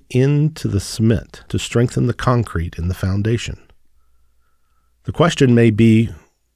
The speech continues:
what would gemstones and gold and other precious objects be worth in heaven? We will talk more about this image of heaven in later podcasts,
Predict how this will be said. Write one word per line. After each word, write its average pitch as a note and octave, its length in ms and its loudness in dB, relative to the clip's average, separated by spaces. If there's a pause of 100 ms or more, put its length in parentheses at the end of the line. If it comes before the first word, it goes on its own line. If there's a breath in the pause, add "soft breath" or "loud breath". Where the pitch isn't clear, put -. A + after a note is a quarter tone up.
what B2+ 160 -2
would G#2 140 -4
gemstones A#2 640 0
and F2+ 160 -2
gold G#2+ 460 2
and F2 240 -6
other C3 180 0
precious A#2 400 -2
objects G2 640 -6 (800)
be A#2+ 120 2
worth - 500 -2 (120)
in A#2 180 0
heaven? B2 380 -4 (2000)
We C3+ 100 2
will C3+ 120 2
talk B2 200 4
more A#2 160 6
about A2 240 2
this - 200 -2
image B2 460 2
of G#2 260 -2
heaven B2+ 380 2
in G#2+ 300 0
later A2 220 2
podcasts, G#2 720 -4